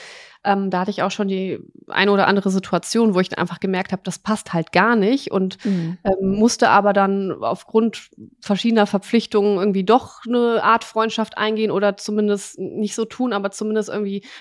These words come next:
Speaker 1: diese Freundlichkeit für eine Person aufbringen, die ich eigentlich in meinem Leben nicht haben will. Und dann hab ich irgendwann gesagt, „Nee, das mach ich jetzt nicht mehr.“ Und dann entfolgst du so einer Person und dann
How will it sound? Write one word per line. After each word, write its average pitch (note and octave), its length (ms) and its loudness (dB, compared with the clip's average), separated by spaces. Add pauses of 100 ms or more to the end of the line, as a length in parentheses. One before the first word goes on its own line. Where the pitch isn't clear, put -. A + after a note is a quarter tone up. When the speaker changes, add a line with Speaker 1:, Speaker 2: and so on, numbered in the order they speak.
Speaker 1:
diese G3 160 -2
Freundlichkeit A3 680 0
für G#3 320 0
eine G#3+ 140 -2
Person G#3 340 -2
aufbringen, G#3 440 0
die G3 100 -6
ich - 120 -8
eigentlich G3+ 260 0
in G3 60 -2
meinem F#3+ 200 0
Leben A#3+ 180 0
nicht F3+ 200 -4
haben F3+ 260 -2
will. G#3+ 240 -6 (580)
Und G#3 100 -6
dann G3 120 -2
hab F#3 80 -2
ich F3 80 -6
irgendwann F#3 200 -4
gesagt, E3+ 220 -10
„Nee, F3 80 -6
das D#3+ 140 -10
mach F3+ 140 -4
ich A3 120 -2
jetzt A3+ 200 -4
nicht A3 160 -4
mehr.“ G#3+ 160 -2
Und F#3+ 100 -4
dann F#3 160 -6
entfolgst F#3+ 560 -2
du F#3 60 0
so E3+ 100 -4
einer E3+ 140 -2
Person F3 420 -2
und E3 180 -4
dann E3+ 300 0